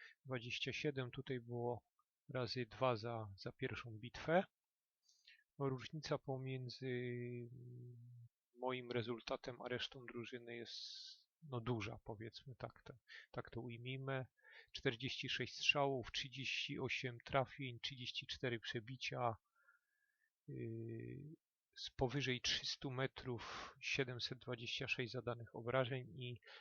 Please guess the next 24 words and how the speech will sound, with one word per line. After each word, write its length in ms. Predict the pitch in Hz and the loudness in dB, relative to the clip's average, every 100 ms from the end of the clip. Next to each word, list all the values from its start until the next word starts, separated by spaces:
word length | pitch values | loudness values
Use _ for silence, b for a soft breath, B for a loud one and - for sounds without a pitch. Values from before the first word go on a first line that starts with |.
| B | B
i 60 | - | -2
tak 180 | 139 131 | 0 2
jak 120 | 120 | 0
mówiłem 400 | 131 113 127 117 | -2 -2 -2 -4
wcześniej, 500 | - 131 120 135 123 | -4 -2 -2 -2 -2
no, 140 | 123 | 0
na 180 | 123 127 | 2 2
chwilę 340 | 131 - 131 127 | 0 -2 2 4
obecną, 680 | 120 123 - - 123 123 117 B B B B B _ - | 4 4 4 0 -6 -6 -10 B B B B B _ -8
y, 120 | 123 - | -4 -2
czyli, 440 | - 120 123 123 | -2 -4 -6 -6
czyli 260 | - - - | -6 -6 -6
kręcenia 460 | - 120 131 123 | -6 -2 -2 -2
tego 240 | 123 120 117 | -2 -4 -4
filmiku, 560 | - 123 127 117 - | -6 -6 -8 -6 -4
jest 280 | 123 113 - | -2 -2 -2
to 480 | - 120 120 117 120 - - _ _ - - - | 0 0 0 -2 -4 -10 -16 _ _ -20 -16 0
szósty 640 | - - 151 - - 135 | 4 4 4 -2 0 2
rezultat 500 | 120 135 123 120 - | 2 0 -2 -2 0
serwera 460 | - 113 123 120 | -2 0 2 2
pod, 380 | 110 123 - - - | 0 -6 -12 -12 -6
pod 120 | 131 | -6
względem 460 | - 123 113 113 139 | -4 -6 -2 -4 -2
expa. 480 | 131 - - 123 | -6 -2 2 2